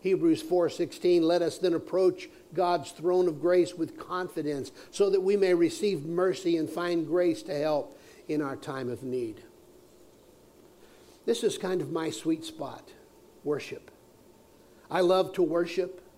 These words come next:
I like to worship loudly.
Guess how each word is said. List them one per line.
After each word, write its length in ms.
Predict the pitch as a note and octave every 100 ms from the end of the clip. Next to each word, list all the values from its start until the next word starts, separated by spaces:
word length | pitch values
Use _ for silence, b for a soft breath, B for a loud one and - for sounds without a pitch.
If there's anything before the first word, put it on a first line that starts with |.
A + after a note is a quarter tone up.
| - B B B B
I 400 | D3 D#3+ E3+ D#3+ -
like 300 | D#3 F3+ F3
to 80 | F3
worship 560 | C#3+ E3 - D#3 - - - -
loudly. 640 | A#2 C#3+ C3 G#2+ A2 -